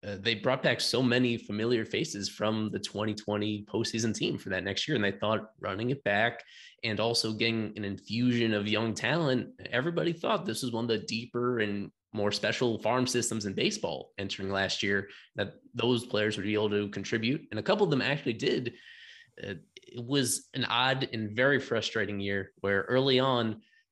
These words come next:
they just, all these close games were just going the wrong way for them. And they did feel they were better than that record. I think everybody that watched the team would agree they were better than a ninety-five loss team, but ultimately, uh, who cares? Ultimately, what matters is how you perform on the field.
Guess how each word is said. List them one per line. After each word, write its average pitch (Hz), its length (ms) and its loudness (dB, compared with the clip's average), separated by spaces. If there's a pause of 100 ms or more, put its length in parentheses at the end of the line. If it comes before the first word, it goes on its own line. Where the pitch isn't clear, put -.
(100)
they 107 160 -2
just, 110 440 -2 (380)
all 127 160 0
these 175 220 4
close 131 340 -2
games 117 320 -2
were 101 80 -4
just 104 240 -2
going 107 180 -2
the 95 80 -4
wrong 104 300 0
way 110 200 4
for 92 240 -4
them. 82 320 -10
And 101 200 -2
they 117 100 4
did 143 320 0
feel 160 240 2
they 117 160 6
were 110 260 0
better 117 340 0
than 104 160 -2
that 95 180 -4
record. 95 440 -4 (140)
I 101 80 0
think 127 160 0
everybody 135 340 2
that 101 140 2
watched 104 240 0
the 110 60 -2
team 113 180 -2
would 98 120 0
agree 107 240 -2
they 107 80 0
were 101 240 -2
better 110 300 2
than 104 280 0
a 98 80 -6
ninety-five 107 640 0
loss 107 300 2
team, 170 320 0
but 107 180 -2
ultimately, 131 680 0 (340)
uh, 95 180 0
who 156 140 0
cares? 139 360 0
Ultimately, 139 460 0
what 113 200 -2
matters 120 300 2
is 104 140 -2
how 101 100 -2
you 110 100 0
perform 110 440 -4
on 101 160 -2
the 92 60 -6
field. 110 420 4